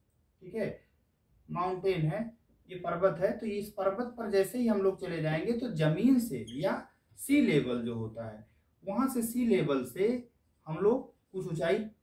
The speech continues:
पा लेते हैं, काफी ऊंचाई पा लेते हैं। तो यहाँ पर अगर हमको भाई से-, सेना वगैरह जो है कभी पहाड़ों पर भी जाती है,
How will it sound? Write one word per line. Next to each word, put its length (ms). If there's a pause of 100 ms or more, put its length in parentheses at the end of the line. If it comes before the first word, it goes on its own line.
(140)
पा 120
लेते 260
हैं, 100
काफी 260
ऊंचाई 220
पा 200
लेते 240
हैं। 80
तो 60
यहाँ 260
पर 120
अगर 120
हमको 280
भाई 180
से-, 260
सेना 300
वगैरह 260
जो 220
है 80
कभी 480
पहाड़ों 360
पर 140
भी 120
जाती 320
है, 120